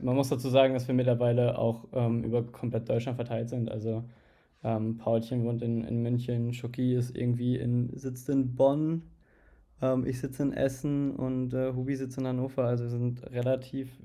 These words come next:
weit auseinander auch und arbeiten dann, äh, ja, über, über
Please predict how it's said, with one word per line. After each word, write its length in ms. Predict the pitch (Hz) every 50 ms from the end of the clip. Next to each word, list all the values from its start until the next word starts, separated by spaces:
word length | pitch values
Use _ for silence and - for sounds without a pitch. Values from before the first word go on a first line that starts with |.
| 131 - - -
weit 260 | 120 117 127 135 -
auseinander 540 | 131 127 123 - 123 127 131 127 120 117 120
auch 200 | 120 120 123 - - - - - - - - - _ _ _ _
und 140 | - 123 -
arbeiten 460 | - 120 120 117 120 120 120 120 120
dann, 320 | 120 120 117 117 120 120 120
äh, 380 | 120 117 117 117 117 117 120 120 123 - -
ja, 280 | - 123 123 123 123
über, 420 | 123 - 117 123 123 120 120 120 -
über 400 | - 123 123 120 120 120 123